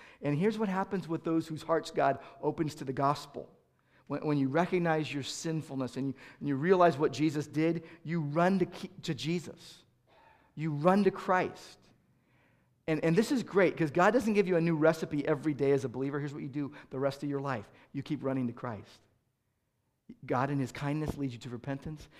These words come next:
God in his kindness, uh, gives you love for him and for other believers. You just keep running to Christ and his grace and his mercy. And what happens is, you know, we have all the super blooms right now and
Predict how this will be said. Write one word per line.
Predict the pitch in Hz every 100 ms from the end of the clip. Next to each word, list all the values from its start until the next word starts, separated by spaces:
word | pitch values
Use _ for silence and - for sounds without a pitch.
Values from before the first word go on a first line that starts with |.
| - - 123
God | 151 139
in | 143
his | 131
kindness, | - 151 147 147 147 - - -
uh, | 120
gives | 135 113
you | 131
love | 123 135 139 147
for | 147 127
him | - 156 147 139
and | 123
for | 127
other | 123
believers. | 110 123 147 143 147 - - -
You | 143
just | 190 -
keep | 220 208
running | 139 156 180 180 180 - -
to | 147
Christ | - - 165 135 - - _ _ _ _ _ _ _ _
and | 127
his | 104 165 147
grace | 147 131 120 -
and | 127
his | - 165 143
mercy. | 147 113 98 - 127 - _ _ _ _ _ _ _ _ _ _ _ _ _ _ _ _
And | 135
what | 135
happens | 156 190 220 202
is, | 202
you | 180
know, |
we | 165 160
have | 151 160
all | 156
the | 131
super | - 175 180
blooms | 151 175 175 160
right | 170 175
now | 170 170
and | 143